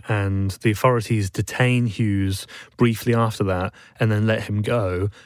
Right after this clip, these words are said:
and kind of everyone forgets about this assassination, really,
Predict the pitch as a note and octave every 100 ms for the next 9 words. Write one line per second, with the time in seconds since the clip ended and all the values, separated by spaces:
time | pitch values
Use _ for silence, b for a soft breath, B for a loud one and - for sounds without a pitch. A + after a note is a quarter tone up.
0 | B C3 - C3+ C3 C3 A#2+ B2 A#2+ A2+
1 | A2 - b - A#2 A2+ A#2 - - G#2+
2 | G#2+ G2 - - - - _ _ G#2+ G2
3 | - - - C3 - G2+ - G#2 G#2 -
4 | G2+ F#2+ G2 F#2+ F#2